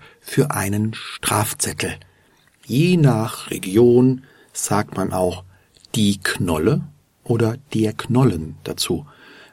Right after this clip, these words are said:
Das ist schon seltsam, denn normal ist eine Knolle eine dicke Wurzel einer Pflanze. Die Kartoffel ist eine Knolle.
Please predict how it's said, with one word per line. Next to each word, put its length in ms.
Das 240
ist 280
schon 320
seltsam, 600
denn 220
normal 640
ist 440
eine 260
Knolle 680
eine 460
dicke 520
Wurzel 580
einer 300
Pflanze. 640
Die 160
Kartoffel 840
ist 300
eine 280
Knolle. 480